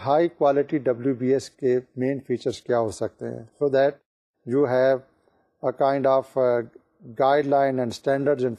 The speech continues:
front of you while you are trying to review or developing any W B S۔ کچھ سیمپلز ہیں، وہ بھی ہم ڈسکس کریں گے، اور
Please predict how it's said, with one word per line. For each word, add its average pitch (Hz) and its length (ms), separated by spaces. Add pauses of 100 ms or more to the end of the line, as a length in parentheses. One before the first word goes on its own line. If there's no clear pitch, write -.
front 120 140
of 123 240
you 127 180 (460)
while 123 240 (240)
you 123 120
are 127 220
trying 113 200 (100)
to 120 200 (440)
review 123 280
or 120 380
developing 117 640
any 107 300
W 104 200
B 101 180
S۔ 92 80 (560)
کچھ - 200
سیمپلز 139 440
ہیں، 139 160
وہ 131 180
بھی 131 120
ہم 123 120
ڈسکس - 320
کریں 127 300
گے، 127 80
اور 123 100